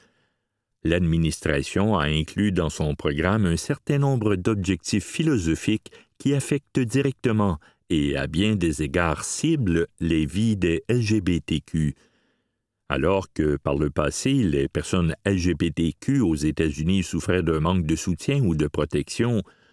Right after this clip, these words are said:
nous avons aujourd'hui une administration qui dit explicitement : « Nous allons supprimer les protections » ou «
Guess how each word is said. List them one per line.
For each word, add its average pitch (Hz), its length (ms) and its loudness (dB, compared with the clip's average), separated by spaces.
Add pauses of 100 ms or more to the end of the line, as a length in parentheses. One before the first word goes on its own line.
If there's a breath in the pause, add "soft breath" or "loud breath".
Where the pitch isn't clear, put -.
(240 soft breath)
nous 127 400 2
avons 113 240 2 (120)
aujourd'hui 87 520 2
une 80 160 2
administration 82 920 2
qui 82 200 -2
dit 73 300 -2 (100)
explicitement : « 104 1040 -2 (500 soft breath)
Nous 135 320 2
allons 131 240 2
supprimer 135 680 2
les 85 140 2
protections » 82 680 0 (440 soft breath)
ou « 127 300 2